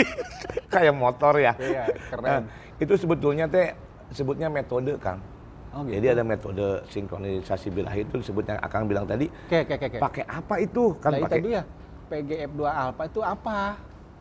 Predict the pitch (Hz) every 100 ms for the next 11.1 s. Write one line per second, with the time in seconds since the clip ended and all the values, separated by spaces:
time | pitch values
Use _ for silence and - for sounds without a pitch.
0 | - - - 156 156 165 185 - - -
1 | 127 170 135 131 127 127 123 - - -
2 | - 120 123 127 127 120 120 110 117 117
3 | 120 - 165 160 - - 143 143 143 151
4 | 143 131 127 - - - 101 123 160 -
5 | 147 143 110 120 107 110 107 110 95 87
6 | - - - 113 113 98 98 160 - 117
7 | 110 101 95 123 143 139 120 117 139 143
8 | 143 165 - - - - 139 147 - 135
9 | 127 135 - 117 113 147 143 127 123 160
10 | 131 - - 131 117 107 139 - - 113